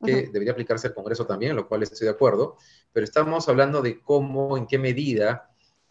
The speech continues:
Speaker 1: eh, esto va a obligar al gobierno a, a retirar a varios de los funcionarios que han, que han, que han nombrado,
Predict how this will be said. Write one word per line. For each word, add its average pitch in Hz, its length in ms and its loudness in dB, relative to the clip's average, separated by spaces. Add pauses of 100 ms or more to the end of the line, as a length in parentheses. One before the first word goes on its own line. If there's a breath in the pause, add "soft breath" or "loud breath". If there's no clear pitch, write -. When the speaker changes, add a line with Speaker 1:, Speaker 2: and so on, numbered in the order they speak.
Speaker 1:
eh, 107 280 -2
esto 131 380 -2
va 131 40 6
a 127 40 4
obligar 123 460 2
al 113 160 0
gobierno 117 840 0
a, 95 520 -4 (1300 soft breath)
a 127 120 0
retirar 131 380 2
a 127 60 4
varios 131 200 0
de 131 80 0
los 117 100 -2
funcionarios 113 460 -6
que - 80 -8
han, 104 340 -10
que 117 120 -2
han, 110 220 -6
que 117 100 -10
han 113 80 -6
nombrado, 110 640 0